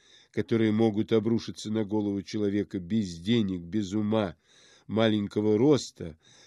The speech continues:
рябого и немца, не мог постоянно выносить его. Года в два, в полтора, глубоко оскорблённый Карл Иванович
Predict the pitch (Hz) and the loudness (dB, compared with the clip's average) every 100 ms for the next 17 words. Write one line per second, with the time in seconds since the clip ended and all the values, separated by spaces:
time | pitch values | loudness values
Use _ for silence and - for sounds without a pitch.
0 | - 117 123 101 131 127 107 104 - 107 | -2 2 2 4 6 6 4 0 0 -2
1 | 98 127 185 127 - 85 73 _ _ _ | 2 4 2 0 -8 -12 -12 _ _ _
2 | _ _ _ - 104 113 107 123 113 - | _ _ _ -6 0 2 4 2 0 -10
3 | 95 - 98 87 95 82 82 85 - - | -12 -8 -6 -4 -4 -6 -10 -12 -14 -14
4 | 87 92 85 78 - 73 - - - - | -8 -6 -6 -10 -16 -18 -18 -20 -20 -20
5 | _ _ _ _ _ _ _ _ _ _ | _ _ _ _ _ _ _ _ _ _
6 | _ _ _ _ - 95 190 170 160 104 | _ _ _ _ -8 6 6 8 4 2
7 | 92 98 117 135 131 - 113 98 - 92 | -2 4 6 4 2 2 2 2 0 0
8 | 95 156 175 _ _ _ _ _ _ _ | 2 0 -2 _ _ _ _ _ _ _
9 | - 92 123 117 123 - 165 131 - 120 | -10 0 2 4 2 6 4 4 2 2
10 | 110 90 101 143 175 110 90 82 - 120 | 2 2 2 4 4 2 -4 -6 0 2
11 | 104 98 92 170 151 87 - - | 2 -2 0 -2 -2 -6 -12 -20